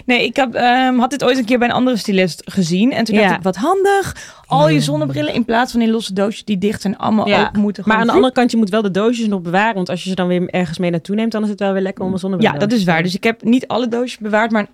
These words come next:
Speaker 1: aantal. Waar
Speaker 2: Ja.
Speaker 1: dan brillen in passen. En ik hou een beetje van half hard, half zachte <laughs> doosjes. Want dan
Speaker 2: Same, die kun je nog ergens indoppen.
Speaker 1: Precies, maar
Speaker 2: Ja.
Speaker 1: ze zijn ook gewoon protective. Maar eigenlijk is het bij mij wel de regel, daar heb ik me dus nu niet aan gehouden, van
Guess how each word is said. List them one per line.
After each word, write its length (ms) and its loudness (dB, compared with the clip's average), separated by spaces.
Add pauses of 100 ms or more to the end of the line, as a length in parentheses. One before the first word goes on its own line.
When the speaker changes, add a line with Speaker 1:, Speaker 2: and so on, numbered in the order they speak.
Speaker 1:
aantal. 540 -4
Waar 120 2
Speaker 2:
Ja. 60 2
Speaker 1:
dan 320 0
brillen 340 2
in 140 -2
passen. 300 -2
En 60 -2
ik 60 -10
hou 140 2
een 60 0
beetje 300 0
van 320 -2 (220)
half 280 -4
hard, 240 -6
half 200 -6
zachte 420 0
<laughs> 80 0
doosjes. 460 0 (380)
Want 180 -2
dan 120 2
Speaker 2:
Same, 440 2
die 80 2
kun 120 0
je 60 2
nog 120 0
ergens 260 -4
indoppen. 380 2 (120)
Speaker 1:
Precies, 480 4
maar 140 4
Speaker 2:
Ja. 60 4
Speaker 1:
ze 140 0
zijn 220 0
ook 260 2
gewoon 400 -2
protective. 600 -2 (440)
Maar 180 2 (140)
eigenlijk 460 0
is 140 0
het 100 -4
bij 100 2
mij 220 4
wel 180 4
de 80 2
regel, 600 0
daar 100 0
heb 120 0
ik 60 -6
me 120 2
dus 140 -4
nu 120 0
niet 180 0
aan 120 -2
gehouden, 420 -2
van 220 0